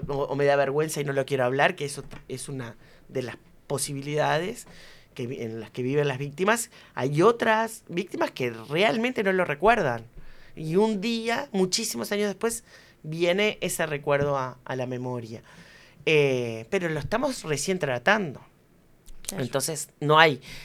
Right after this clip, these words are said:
Speaker 1: re-, ahora están las víctimas, que vos, pensemos, el, el colectivo icobe es un colectivo que está compuesto con un montón de mujeres que sufrieron abuso o violación, pero es uno de nuestros primeros colectivos que tiene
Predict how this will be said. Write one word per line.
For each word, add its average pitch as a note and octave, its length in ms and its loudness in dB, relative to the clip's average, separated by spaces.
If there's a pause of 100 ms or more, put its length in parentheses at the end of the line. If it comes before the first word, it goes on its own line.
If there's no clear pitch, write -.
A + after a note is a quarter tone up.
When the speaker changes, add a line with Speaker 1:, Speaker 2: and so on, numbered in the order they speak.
(140)
Speaker 1:
re-, C3 340 -4
ahora C#3+ 360 8
están D3 200 2
las C#3 120 -2
víctimas, D3+ 600 -4
que D3+ 120 0
vos, D#3+ 180 -2 (680)
pensemos, F3+ 500 2
el, C3+ 200 -4
el A#2+ 240 -4 (280)
colectivo C3+ 460 0
icobe F3 680 0 (460)
es D3 160 -6
un D#3+ 60 -6
colectivo D3+ 420 -4
que C#3 80 -14
está B2 280 -6
compuesto B2+ 520 -6
con B2 140 -8
un A#2+ 880 -6
montón A#2 400 -4
de C#3+ 80 -4
mujeres C#3+ 380 -8
que C3 120 -14
sufrieron C#3 500 -6
abuso F#3+ 720 -2
o - 60 -6
violación, F#3 760 -6 (1120)
pero G2 520 -12
es - 240 -10
uno A2+ 340 -10
de A2+ 100 -10
nuestros A2+ 240 -16
primeros C3 380 -6
colectivos C#3 500 -6
que B2+ 140 -14
tiene B2 400 -8